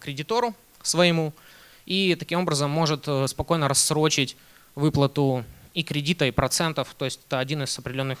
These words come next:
таких инструментов, который, э, скажем, э, прошел практику и, э,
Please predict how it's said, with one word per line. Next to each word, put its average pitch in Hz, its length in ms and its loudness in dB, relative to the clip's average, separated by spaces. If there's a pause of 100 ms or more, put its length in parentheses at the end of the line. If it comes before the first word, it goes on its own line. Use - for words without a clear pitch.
(280)
таких - 300 -12
инструментов, 143 480 -2
который, 131 420 -2 (640)
э, 135 120 -2
скажем, 127 420 -2 (680)
э, 123 400 -2 (760)
прошел 160 320 2
практику 151 560 0
и, 120 440 -4
э, 110 220 -8